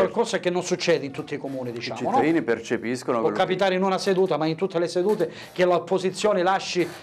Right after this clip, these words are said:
Speaker 1: lasci i lavori non è sicuramente, eh, bello da vedere.
Speaker 2: Guardi, i cittadini percepiscono esattamente quello che percepiamo noi.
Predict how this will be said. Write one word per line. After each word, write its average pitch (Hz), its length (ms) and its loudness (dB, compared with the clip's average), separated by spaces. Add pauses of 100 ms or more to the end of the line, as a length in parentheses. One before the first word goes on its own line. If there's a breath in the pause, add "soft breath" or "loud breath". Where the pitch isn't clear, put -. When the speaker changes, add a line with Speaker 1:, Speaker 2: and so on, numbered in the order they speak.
(140 loud breath)
Speaker 1:
lasci 190 320 0
i 185 40 6
lavori 165 540 4
non 147 220 -6
è 147 100 -2
sicuramente, 127 1300 -8
eh, 117 60 -12
bello 156 260 2
da 143 120 -2
vedere. 143 380 -6
Speaker 2:
Guardi, 113 640 -2
i 127 100 -14
cittadini 143 380 -4
percepiscono 135 640 -4
esattamente 113 420 -4
quello 104 140 -2
che 104 140 -10
percepiamo 104 480 -8
noi. 98 320 -8